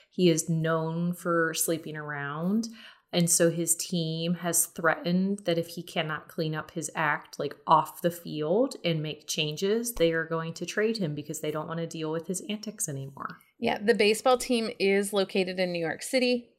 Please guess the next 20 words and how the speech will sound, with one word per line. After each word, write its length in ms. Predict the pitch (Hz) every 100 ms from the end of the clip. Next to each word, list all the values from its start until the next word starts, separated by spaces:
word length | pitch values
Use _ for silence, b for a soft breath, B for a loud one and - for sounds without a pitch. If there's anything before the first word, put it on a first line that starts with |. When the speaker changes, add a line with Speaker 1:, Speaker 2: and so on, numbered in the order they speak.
| _
Speaker 2:
He 280 | - 185
Speaker 1:
Mm-hmm. 360 | 170 160 156 156
Speaker 2:
is 280 | 185 - - b b b b _ _
a 460 | 180 160 156 135 -
quintessential 680 | - 254 247 - 196 - 165
playboy. 960 | - - 285 277 240 247 233 220 220 208
He 380 | - 185 165
has 680 | 160 160 156 156 151 156 - -
girls 580 | 160 175 165 160 160 160 -
all 160 | 156 156
the 80 |
time. 380 | 160 269 269 254
He 80 | 226
picks 280 | - 208 -
girls 280 | - 170 165
up 160 | 160
out 140 | 170 156
of 60 | 165
the 40 |
stand 500 | - 240 262 277 285